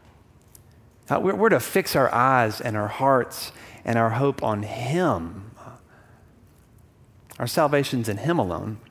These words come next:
So Emmanuel's a, it's a principle. It's also a person. We can also understand Emmanuel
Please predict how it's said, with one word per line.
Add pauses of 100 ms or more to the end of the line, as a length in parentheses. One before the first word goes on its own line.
(2250)
So
Emmanuel's
a, (1080)
it's
a
principle.
It's
also
a
person. (1600)
We
can
also
understand
Emmanuel